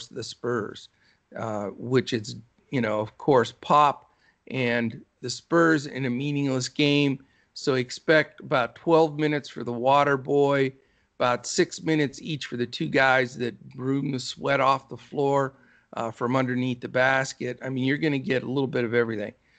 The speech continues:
So no Spurs will be in my lineup today. Uh, but, and let's talk about the Suns now. What does it look like for the Suns situation? Um,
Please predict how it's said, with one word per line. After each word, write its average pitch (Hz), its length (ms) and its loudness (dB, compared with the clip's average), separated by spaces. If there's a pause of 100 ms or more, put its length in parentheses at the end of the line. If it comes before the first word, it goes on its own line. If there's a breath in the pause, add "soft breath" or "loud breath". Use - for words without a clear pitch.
(140)
So 135 240 2
no 160 260 6
Spurs 233 640 0
will 139 200 -4
be 151 180 -4
in 135 100 -2
my 135 140 0
lineup 127 420 -2
today. 113 420 -4 (520 soft breath)
Uh, 127 260 2 (120)
but, 135 280 -6 (180)
and 139 120 -4
let's 190 240 2
talk 196 300 2
about 175 300 2
the 135 80 -8
Suns 139 600 0
now. - 280 -10 (420)
What 170 180 0
does 196 180 0
it 196 140 0
look 175 240 -2
like 151 440 0 (120)
for - 200 -8
the 131 120 -4
Suns 143 440 0
situation? 110 760 -8 (480 soft breath)
Um, 120 520 0